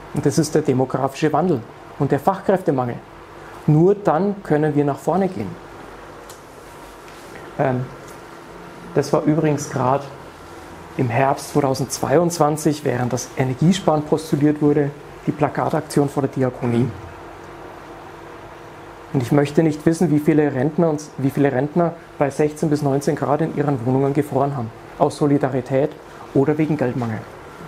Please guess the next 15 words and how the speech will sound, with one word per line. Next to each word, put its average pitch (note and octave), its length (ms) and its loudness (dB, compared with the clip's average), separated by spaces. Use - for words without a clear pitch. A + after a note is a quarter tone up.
Und C#3+ 80 4
nun F3 180 6
zum F#3 140 4
Schluss F3+ 240 4
die F3+ 100 2
letzte D#3+ 280 2
Folie. C#3 400 2
Ich C#3+ 100 0
denke, F#3+ 300 4
wir E3 60 6
müssen G3+ 280 4
uns F#3+ 200 0
auf - 120 -6
die D#3 60 0
Kernprobleme D3 720 2